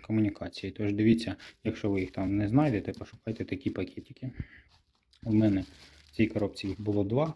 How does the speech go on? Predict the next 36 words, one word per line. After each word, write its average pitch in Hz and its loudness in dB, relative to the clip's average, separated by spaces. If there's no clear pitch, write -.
Можливо, 110 4
це 92 -4
підписник 143 -2
пол-, 131 2
поклав 120 2
одразу 113 6
два 110 4
на 110 0
два 107 2
акумулятори, 107 2
можливо, 98 0
це - -10
Інкон 131 2
кладе 113 4
з 104 0
запасом, 104 0
теж 107 0
не 101 -2
можу 98 -2
знати. 127 2
Ну, 151 2
скоріш 110 2
за 101 2
все, 110 0
це 95 -6
підписник - -10
поклав. - -6
Ще - 0
на 123 6
низу 120 6
коробки 123 0
знайшов 113 0
я 110 4
отаку - -4
наклі-, 117 0
наліпки. 120 4